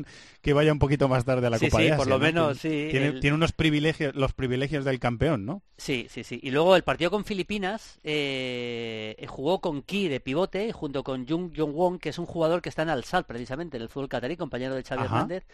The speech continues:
Speaker 1: sí.
Speaker 2: Y, y bueno, el, el, eh, digamos que es un equipo con algunos jugadores de cierta experiencia, pero, pero yo creo que el, eh, a mí me parece que está lejos del nivel del, de la Corea del Sur de otros años, incluido la del Mundial, me da la sensación. Y luego Irán,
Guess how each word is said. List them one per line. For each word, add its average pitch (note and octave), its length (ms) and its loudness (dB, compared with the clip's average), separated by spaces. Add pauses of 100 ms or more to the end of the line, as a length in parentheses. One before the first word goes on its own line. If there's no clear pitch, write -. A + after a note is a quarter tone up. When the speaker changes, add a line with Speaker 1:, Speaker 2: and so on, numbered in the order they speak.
(160)
Speaker 1:
sí. C3 320 0
Speaker 2:
Y, C3 460 -4
y B2+ 40 -6
bueno, C3 280 -2
el, A#2+ 180 -6
el, A#2+ 260 -8
eh, A2+ 280 -6 (220)
digamos C#3 340 0
que F#3 80 -4
es E3+ 80 -6
un F3 80 -2
equipo F3 240 2
con E3 100 0
algunos E3 300 2
jugadores E3+ 300 2
de D3 100 0
cierta E3+ 260 -2
experiencia, E3 580 -2
pero, C3 420 -2 (360)
pero A#2+ 200 -2
yo A#2+ 140 -4
creo C3 140 -2
que C3+ 140 -4
el, A#2 200 -6
eh, A2 360 -6
a A2 80 -10
mí B2 80 -6
me B2 40 -4
parece B2 220 -6
que A#2+ 60 -12
está A#2 460 -4
lejos B2 340 -6
del A#2+ 160 -4
nivel B2 260 -4
del, A2+ 300 -6
de A#2+ 100 -6
la A#2+ 120 -4
Corea B2 280 -4
del C#3+ 100 -2
Sur D#3 220 -4
de D3+ 80 0
otros C3 280 -6
años, F3+ 260 -2
incluido C#3 380 -4
la D#3 80 2
del A#2 120 -4
Mundial, A2+ 380 -6 (440)
me C3 120 -4
da C3 80 0
la B2 100 -2
sensación. B2+ 520 -8 (380)
Y C#3 120 -4
luego G#3+ 220 6
Irán, A3 380 2